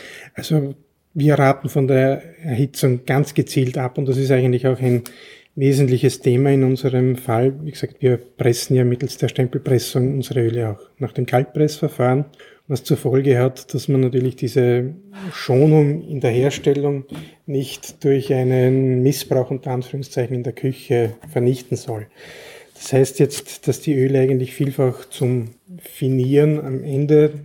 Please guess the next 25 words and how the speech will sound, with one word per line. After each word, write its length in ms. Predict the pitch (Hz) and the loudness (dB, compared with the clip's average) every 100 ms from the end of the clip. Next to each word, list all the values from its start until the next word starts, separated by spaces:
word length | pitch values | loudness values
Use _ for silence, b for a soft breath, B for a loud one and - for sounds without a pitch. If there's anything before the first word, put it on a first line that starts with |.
| - | -12
der 80 | 147 | -8
Zubereitung 680 | - 147 143 135 135 143 139 | -4 -2 0 0 0 -2 -2
auch 120 | 127 | -4
zu 120 | - | -6
verwenden 480 | - 131 123 135 143 | -4 -2 -2 -2 -4
sind, 240 | 139 127 - B B B B | -4 -4 -6 B B B B
beziehungsweise 720 | - - 147 147 127 131 131 | -8 -4 0 2 4 2 2
gibt 300 | 123 135 - | 0 -4 -4
es 160 | 135 - | -6 -2
auch, 260 | 123 120 143 | -2 -2 -4
äh, 220 | 120 127 | -4 -4
ausgewählte 1080 | 127 127 - 135 120 120 123 - - 123 | -4 -6 -2 0 2 2 0 -4 0 2
Öle, 380 | 127 139 127 139 | 2 0 0 0
die 200 | 135 147 | 0 0
auch 120 | 123 | 0
einen 260 | 127 120 117 | 0 0 -2
deutlich 380 | 120 113 131 - | -4 -6 -4 -2
höheren 340 | 120 123 113 | 0 0 -2
Rauchpunkt 640 | 117 117 - - 143 - - | -2 -2 -2 -4 -4 -4 -4
haben, 240 | 131 147 | -2 -2
obwohl 300 | 131 135 131 | -2 0 0
sie 100 | 160 | -2
kalt 320 | - 131 131 | -4 -4 -4
gepresst 460 | - - 143 143 - | -8 -2 -2 -2 -2
sind. 260 | 139 156 | -2 -2